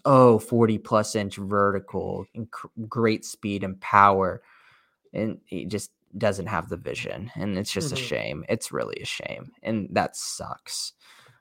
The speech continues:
Speaker 1: Um, that's, that's a big part of my grade wanting to give a D, just because I was so excited for this running back room in the preseason.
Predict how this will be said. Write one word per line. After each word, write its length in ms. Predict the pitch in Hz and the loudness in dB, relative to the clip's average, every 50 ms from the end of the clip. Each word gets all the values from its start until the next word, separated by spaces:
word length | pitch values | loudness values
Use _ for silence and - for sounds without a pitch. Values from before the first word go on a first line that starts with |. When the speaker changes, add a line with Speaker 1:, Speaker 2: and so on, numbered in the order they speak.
| _ _ | _ _
Speaker 1:
Um, 340 | - 98 90 82 80 95 101 | -4 -2 -2 -2 -2 -4 2
that's, 240 | - 104 104 - - | 4 4 4 4 2
that's 260 | - 95 123 123 - | 4 6 6 6 6
a 60 | 123 104 | 4 2
big 320 | 92 - 85 76 - _ | 2 0 -2 -2 -4 _
part 200 | - 98 92 90 | -2 -2 0 0
of 120 | 95 - | -2 -2
my 140 | 90 92 95 | -2 -2 -2
grade 300 | 90 98 95 92 95 92 | -2 -2 -2 -2 -2 -2
wanting 300 | 85 87 80 85 85 85 | -2 -2 -2 -2 -2 -4
to 60 | 82 | -4
give 160 | 73 76 73 76 | -2 -2 -2 -2
a 40 | |
D, 300 | 78 - - - - - | -4 -4 -6 -6 -4 -6
just 240 | - - 90 - - | -6 -6 -6 -6 -2
because 320 | - 101 - - 95 90 - | -4 -2 0 0 -2 0 2
I 120 | - 92 | 2 2
was 180 | 95 95 - - | 2 2 0 -2
so 240 | - - 90 78 | 0 2 2 0
excited 440 | 69 - - - - 65 69 71 71 | 0 -4 -2 -2 -2 0 0 -4 -4
for 100 | - 76 | -4 -4
this 200 | 58 52 - - - | -4 -4 -6 -6 -8
running 220 | 57 62 67 - | -8 -6 -6 -6
back 260 | - - 62 - - | -4 -6 -6 -6 -6
room 340 | 69 65 67 60 101 123 135 - - - | -6 -4 -4 -4 -6 -8 -10 -12 -14 -10
in 60 | - | -10
the 60 | - - | -10 -6
preseason. 720 | - - - - - - - - - - - - - - | -6 -6 -6 -6 -8 -8 -10 -10 -10 -10 -12 -12 -12 -14